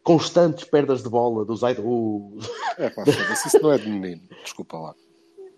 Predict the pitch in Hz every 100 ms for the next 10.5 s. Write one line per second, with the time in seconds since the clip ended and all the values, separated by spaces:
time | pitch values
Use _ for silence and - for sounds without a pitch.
0 | - 190 214 - 523 208 147 117 127 147
1 | 165 151 135 135 127 107 92 - 92 107
2 | 90 - - 104 113 104 85 82 _ -
3 | - - - 151 165 160 - 156 143 135
4 | 127 - 98 104 131 139 143 147 165 175
5 | 156 143 131 175 180 156 131 107 - 82
6 | 82 - 87 - 110 135 143 170 180 147
7 | 120 120 98 - - 101 101 85 76 80
8 | 85 - 110 - 107 87 - 107 151 147
9 | 127 98 95 - 90 98 120 113 92 90
10 | - _ - -